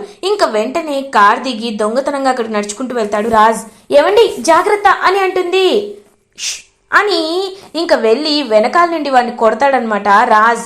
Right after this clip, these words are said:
ఒక్కసారిగా నందగోపాల్ అయితే షాక్ అయిపోతాడు. ఇంకా నందగోపాల్ వెంటనే ఇంకా ఇద్దరు, నందగోపాల్ and రాజ్ ఇద్దరు ఫైట్ చేసుకుంటూ ఉంటారు. కరెక్ట్గా ఇంకా అలా రాజ్ని పొడవబోతూ ఉంటే కావ్య వచ్చి తన చేతుల్ని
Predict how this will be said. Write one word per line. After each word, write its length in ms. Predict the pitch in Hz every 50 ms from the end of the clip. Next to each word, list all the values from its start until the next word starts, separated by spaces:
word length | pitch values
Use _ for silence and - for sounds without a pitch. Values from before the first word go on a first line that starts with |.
| - - - _ -
ఒక్కసారిగా 640 | 226 226 233 - 254 247 233 214 208 220 254 311 311
నందగోపాల్ 640 | 302 254 220 220 233 233 269 254 254 262 240 214 208
అయితే 240 | 202 202 220 226
షాక్ 300 | 247 - 247 202 208 214
అయిపోతాడు. 720 | 254 262 262 - 254 240 - 247 247 240 254 247 208 185 - - - - - -
ఇంకా 200 | 392 403 392 330
నందగోపాల్ 640 | 277 247 233 254 285 285 302 277 277 277 247 220 208
వెంటనే 640 | 214 214 220 226 254 262 320 302 285 247 220 220 226
ఇంకా 280 | 247 269 247 240 233
ఇద్దరు, 400 | 208 208 202 202 202 269 277 285
నందగోపాల్ 600 | 262 214 202 202 214 247 247 285 269 277 254 233
and 160 | 214 208 202
రాజ్ 200 | 208 196 208 208
ఇద్దరు 540 | 208 196 196 233 233 220 214 240 294 370 381 - - - - - -
ఫైట్ 280 | 330 311 349 330 - 359
చేసుకుంటూ 440 | 320 311 - - 285 262 247 294 285
ఉంటారు. 600 | 269 269 240 269 262 269 262 226 208 208 - - - - _ -
కరెక్ట్గా 480 | 302 311 370 - - - 415 381 415 392
ఇంకా 480 | 359 330 277 277 240 233 247 262 - -
అలా 260 | - 226 240 277 302
రాజ్ని 720 | 294 240 226 208 208 240 269 254 285 254 233 233 233 254 285 269 - -
పొడవబోతూ 600 | 220 214 233 262 294 262 277 269 254 254 254 247
ఉంటే 600 | 233 220 214 214 220 220 226 233 277 330 320 - - - _ - -
కావ్య 340 | 370 370 392 415 427 427 392
వచ్చి 460 | 330 - - - - 254 254 285 277 302
తన 80 | 262 247
చేతుల్ని 720 | 240 - - 226 226 240 233 285 262 247 226 220 233